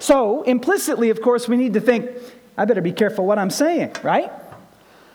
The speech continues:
Right, so the swearing of oaths, why is that even a thing? We know why. It's because we're all prone to lie. And if you can get out of keeping a commitment, especially when it becomes costly,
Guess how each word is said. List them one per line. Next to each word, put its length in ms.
Right, 140
so 140
the 120
swearing 600
of 360
oaths, 580
why 300
is 140
that 320
even 360
a 80
thing? 420
We 120
know 180
why. 420
It's 120
because 320
we're 140
all 240
prone 360
to 120
lie. 420
And 140
if 180
you 200
can 540
get 180
out 180
of 160
keeping 380
a 40
commitment, 680
especially 500
when 140
it 80
becomes 360
costly, 680